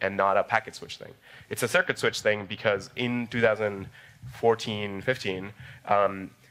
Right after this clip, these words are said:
it was quite difficult to think about doing packet switching in the browser or packet switching, um, i-, in a bunch of contexts where, uh, nats and all this, uh, firewalls and middle boxes and so on prevent anything that isn't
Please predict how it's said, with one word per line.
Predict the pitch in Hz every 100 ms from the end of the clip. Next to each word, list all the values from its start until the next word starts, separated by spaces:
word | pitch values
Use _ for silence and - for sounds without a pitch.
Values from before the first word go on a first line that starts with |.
| -
it | 95
was | 107 101 -
quite | - - 131 127
difficult | 127 127 107 101
to | 104
think | 113 107
about | 101 101
doing | 104 92
packet | 117 113 110
switching | 107 - 95
in | 95
the | 90
browser | 110 113 95
or | 95
packet | 107 98
switching, | - 92 95 92 95 90
um, | 87 90 - - _ _ _ -
i-, | 95
in | 107 101
a |
bunch | 107 117
of | 110
contexts | 113 110 101 90 -
where, | 98 95 90 - - - -
uh, | 95 92 104
nats | 101 110 117 -
and | 107
all | 101
this, | 98 - -
uh, | 98 92
firewalls | - 123 120 113 107 104
and | 92 90 90
middle | 120 113
boxes | 107 - 95
and | 90
so | 123 113
on | 98 90
prevent | 107 107 113 -
anything | 120 139 127 107
that | 98 -
isn't | 123 120 110 98